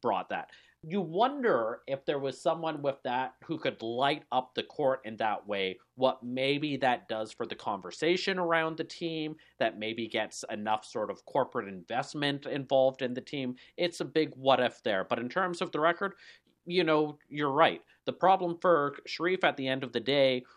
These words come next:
wasn't how he started off his career, but just he never had the opportunity to prove what he could do with a lot of talent around him where he wasn't being called on to shoot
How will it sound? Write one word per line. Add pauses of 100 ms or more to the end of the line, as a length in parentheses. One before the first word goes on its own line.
(140)
wasn't
how
he
started
off
his
career,
but
just
he
never
had
the
opportunity
to
prove
what
he
could
do (200)
with
a
lot
of
talent
around
him (220)
where
he
wasn't (160)
being
called
on
to
shoot